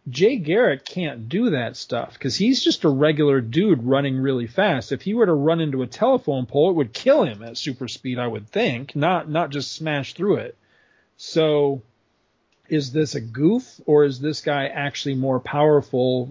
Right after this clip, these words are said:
you know, to where he, he can use his super speed as a, as a battering ram?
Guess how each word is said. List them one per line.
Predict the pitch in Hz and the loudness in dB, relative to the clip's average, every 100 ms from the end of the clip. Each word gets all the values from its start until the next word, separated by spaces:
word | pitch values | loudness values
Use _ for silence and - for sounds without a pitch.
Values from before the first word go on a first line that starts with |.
| - | -4
you | 139 | -2
know, | 127 | 0
to | 139 | 2
where | 127 131 131 127 | 4 4 4 2
he, | - 147 143 147 | 0 2 2 2
he | 147 | 0
can | 127 - 165 185 147 | 0 -2 2 4 4
use | 131 127 - | 4 4 2
his | 120 | 0
super | - 139 127 123 | 0 -2 0 0
speed | - 123 123 | 0 0 2
as | 123 | 2
a, | 117 117 - | 2 0 0
as | 123 | -2
a | 117 | 0
battering | 110 123 123 120 117 | 0 0 2 -2 -4
ram? | 120 117 120 123 | -6 -6 -8 -10